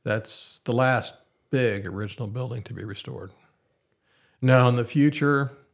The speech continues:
whether we'll ever see, you know, other things done, uh, a lot of the early documents called for the Tenth Cavalry stables to be reproduced in,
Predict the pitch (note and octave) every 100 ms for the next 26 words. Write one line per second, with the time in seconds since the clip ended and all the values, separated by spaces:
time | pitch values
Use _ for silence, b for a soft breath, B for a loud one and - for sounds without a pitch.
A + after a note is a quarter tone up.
0 | _ _ _ _ _ _ _ _ _ _
1 | _ A#2+ G#2 G#2+ G#2+ A2 G#2+ G#2+ G#2+ -
2 | B2 G#2+ A2 G#2 F2+ B B _ D3+ A#2+
3 | A#2+ B2+ A#2+ B2+ - G#2 A2 A2 B2+ A2+
4 | A2+ - A2 A#2 A#2 G#2+ - - G#2 G#2
5 | - _ _ _ _ _ b b b b
6 | b b b b - A#2 B2+ C#3+ A#2+ A2+
7 | B2 C3 A#2 G#2+ A#2+ B2+ A2+ - G#2+ G#2+
8 | A2 - G2+ G2 A#2+ A2 A2 A2 A2 G#2
9 | - A#2 A#2 A#2 - A2 A2+ G#2 A2 G#2+
10 | F#2+ A2 G#2+ - G#2+ G#2+ G2